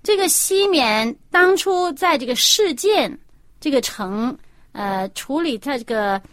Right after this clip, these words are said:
嗯，他们妹妹这个底拿这个事情上呢，西缅是一个非常的心狠手辣的这么一个头目，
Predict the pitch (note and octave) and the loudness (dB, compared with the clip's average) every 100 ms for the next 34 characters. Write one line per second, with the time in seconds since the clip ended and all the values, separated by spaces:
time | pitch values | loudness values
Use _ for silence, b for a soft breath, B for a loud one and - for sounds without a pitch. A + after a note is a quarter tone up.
0 | b - A3 G#3 G#3 D4 D4 C#4 D4+ G4 | b -10 -6 -6 -4 2 4 4 4 4
1 | D4 A#3 G#3 G#3 F#3+ F#3 F3+ F#3+ F3 F3 | 2 2 -2 -2 -2 -4 -6 -8 -6 -4
2 | C#4+ D4+ A#3 - A#3 G#3 G#3+ F#3+ E3+ D#3+ | -2 -2 -4 -6 -8 -8 -6 -6 -6 -10
3 | b b b b - G4 G#4 E4+ G#3 G3+ | b b b b -4 0 2 2 0 -2
4 | D#4 D#4 D#4+ C#4+ - F#4 F#4+ G4 - B3 | -2 0 0 -2 -2 -2 0 0 0 0
5 | C4+ C#4+ B3+ D#4+ D#4+ C4 B3+ - - F3+ | 2 2 2 0 0 0 -2 -4 -4 -2
6 | A#3+ A3 G3 G3+ F#3 F#3 G3+ F#3 E3+ - | 0 0 -2 -6 -8 -8 -6 -8 -8 -10
7 | F3 G#3 G3+ | -6 -4 -4